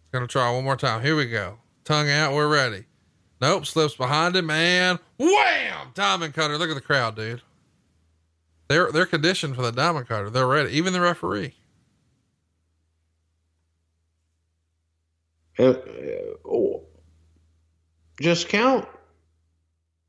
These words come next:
Speaker 2: You're not being paid to react. You're being paid to count. Please tell me we go off the air here and we don't get the finish of this.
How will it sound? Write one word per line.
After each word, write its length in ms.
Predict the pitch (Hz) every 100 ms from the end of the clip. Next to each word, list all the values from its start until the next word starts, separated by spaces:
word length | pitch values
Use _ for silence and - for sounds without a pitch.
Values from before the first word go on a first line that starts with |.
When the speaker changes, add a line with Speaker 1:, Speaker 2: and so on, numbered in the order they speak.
| _ -
Speaker 2:
You're 180 | 131 165
not 220 | 226 214
being 200 | 240 226
paid 280 | 214 220 214
to 80 |
react. 480 | 202 143 110 165 -
You're 80 | 175
being 180 | 180 170
paid 240 | 165 151 175
to 60 |
count. 360 | - 220 233 - _ _ _ _ _ _ _ _ _ _ _ _
Please 480 | - 151 127 - -
tell 220 | - 120
me 100 | 107
we 160 | 101 98
go 160 | 95
off 120 | 92 -
the 120 | 95
air 160 | 92 92
here 380 | 95 92 92 - _ _ _ _ _ _ _
and 120 | - 101
we 80 |
don't 120 | 95 90
get 140 | 90
the 60 | -
finish 340 | 90 92 -
of 80 | 82
this. 360 | 90 92 -